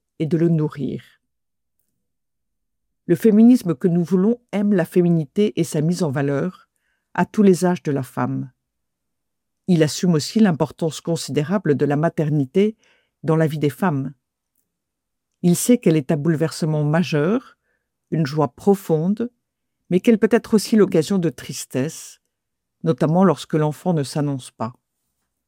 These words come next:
Parce que ce féminisme estime profondément ce qu'est la femme,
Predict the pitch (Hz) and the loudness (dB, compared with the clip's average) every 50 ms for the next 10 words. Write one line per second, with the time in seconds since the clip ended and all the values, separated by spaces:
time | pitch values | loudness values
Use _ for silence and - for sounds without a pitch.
0 | _ _ _ _ _ _ _ _ _ _ _ _ _ _ _ _ - 180 185 - | _ _ _ _ _ _ _ _ _ _ _ _ _ _ _ _ -6 -4 -4 2
1 | - 226 - - 202 - 226 196 202 208 220 226 202 196 180 175 175 - - - | 0 0 2 2 2 4 4 6 8 8 8 8 8 4 2 0 -2 -2 -4 -8
2 | - 220 196 180 - - - 226 208 - - 214 196 185 185 190 202 196 - - | -2 0 0 0 0 -2 -2 -2 -2 0 0 -2 0 2 2 2 2 0 -2 -4
3 | 165 135 _ - 226 233 214 165 - - - 143 147 160 180 202 | -8 -8 _ 0 2 2 2 2 -2 -6 -8 -6 -4 -4 -4 -4